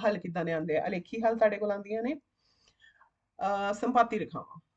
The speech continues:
ਠੀਕ ਹੈ ਜੀ, ਸੰਪਾਤੀ ਰੇਖਾਵਾਂ।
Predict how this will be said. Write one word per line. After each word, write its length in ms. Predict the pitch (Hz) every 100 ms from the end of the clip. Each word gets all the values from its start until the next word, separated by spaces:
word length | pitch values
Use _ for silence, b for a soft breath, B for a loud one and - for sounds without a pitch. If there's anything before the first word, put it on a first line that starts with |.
| _ _ _ _ _ _ _ _ _ _ _ -
ਠੀਕ 80 | 220
ਹੈ 60 |
ਜੀ, 200 | 220 233 226
ਸੰਪਾਤੀ 760 | - 196 180 175 - 214 269 -
ਰੇਖਾਵਾਂ। 1400 | 175 180 190 - - 175 170 185 208 214 _ 180 170 170